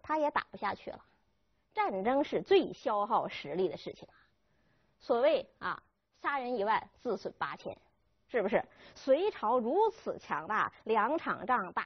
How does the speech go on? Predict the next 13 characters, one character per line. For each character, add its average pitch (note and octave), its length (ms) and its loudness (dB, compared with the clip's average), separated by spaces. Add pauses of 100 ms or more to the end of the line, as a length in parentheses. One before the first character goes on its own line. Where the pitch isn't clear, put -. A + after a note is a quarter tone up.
(160)
下 G3 200 -6
来， E3+ 200 -6
尚 G#3+ 380 -2
且 - 220 0
是 G3 180 0
民 B3 320 4
不 A3+ 220 4
聊 F#3 240 4
生， A#3 260 -2
举 G#3 240 -6 (100)
国 F3+ 280 -2
造 A3+ 240 0
反， - 200 -8